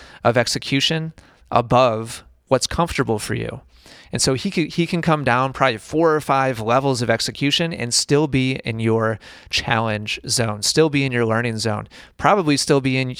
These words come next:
in your panic zone, be able to deliver a ball that completely overwhelms you. And he's got many, many levels,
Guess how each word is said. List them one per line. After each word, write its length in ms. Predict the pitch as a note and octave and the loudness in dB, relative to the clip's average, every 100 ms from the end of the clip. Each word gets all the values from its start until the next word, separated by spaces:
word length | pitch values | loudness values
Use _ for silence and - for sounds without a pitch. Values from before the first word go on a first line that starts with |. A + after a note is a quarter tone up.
| - | -6
in 160 | B2 | 0
your 160 | B2+ C3 | 2 2
panic 360 | - D#3 D#3 A2 | 0 -2 -2 -2
zone, 260 | A2 G#2 | -2 -2
be 120 | A#2 | 2
able 160 | C3+ C#3 | 2 2
to 120 | - | -2
deliver 460 | C3 A#2 C#3+ D#3 D3+ | -2 2 2 4 2
a 60 | |
ball 240 | C3 B2 A#2 | 4 2 2
that 160 | A#2 | -4
completely 640 | - B2+ - F3 F#3+ D#3 C3+ | -6 -8 0 0 2 2 2
overwhelms 580 | C3 A#2+ A2+ B2 A#2 | 2 2 0 -2 -2
you. 160 | - - - - - - - | -4 -6 -10 -18 -18 -20 -10
And 100 | B2+ | -2
he's 140 | C3+ C#3 | 0 4
got 180 | C3+ B2 | 2 2
many, 380 | C3 D3 E3+ | 0 2 2
many 240 | D3+ D3 C3 | 0 2 2
levels, 520 | A#2+ A2+ G2+ G#2+ | 2 2 -2 -4